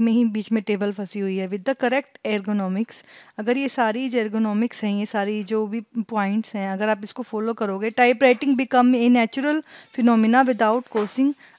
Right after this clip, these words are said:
unnecessary fatigue। इससे क्या होगा, अगर आप इस फिनोमिना को हैंडल करोगे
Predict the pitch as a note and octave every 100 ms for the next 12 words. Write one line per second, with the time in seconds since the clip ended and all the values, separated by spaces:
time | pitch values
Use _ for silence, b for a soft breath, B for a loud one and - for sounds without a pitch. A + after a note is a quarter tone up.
0 | - C4 C#4 B3 A3+ B3 B3+ A3+ G3 F#3+
1 | E3+ F3 - B B B - C4 D4 C4+
2 | C#4 C4+ C4+ C4+ C4+ C4 C4+ - B3+ B3
3 | B3 C4+ C4+ C4 A#3+ A3+ B3+ A#3+ G#3+ G#3
4 | A3 D#4+